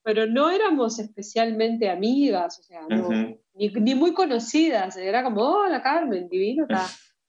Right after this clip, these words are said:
Speaker 2: <laughs> Ujú.
Speaker 1: Y, y bueno, Carmen tiene dos, dos hijas chicas, este, una de la misma edad de mi hijo.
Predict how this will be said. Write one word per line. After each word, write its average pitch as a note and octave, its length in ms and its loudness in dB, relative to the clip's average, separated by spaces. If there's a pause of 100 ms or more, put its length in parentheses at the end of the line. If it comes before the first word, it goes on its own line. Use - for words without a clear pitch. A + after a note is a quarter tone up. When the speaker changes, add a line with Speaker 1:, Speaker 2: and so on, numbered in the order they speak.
(160)
Speaker 2:
<laughs> - 0 -
Ujú. B2+ 500 -2 (1300)
Speaker 1:
Y, A#3+ 380 0 (340)
y A#3 100 0
bueno, C4+ 280 0
Carmen B3 340 -2
tiene A3+ 260 -2
dos, G#3 400 -6 (120)
dos G3+ 420 -12 (360)
hijas - 420 -16
chicas, C4+ 1040 -2 (680)
este, F#3 760 -6 (400)
una G3+ 280 -2
de F#3+ 100 -2
la F#3 140 -4
misma G3 240 -2
edad F#3+ 220 -4
de F3+ 80 -4
mi F#3 260 -4
hijo. C#4 460 -6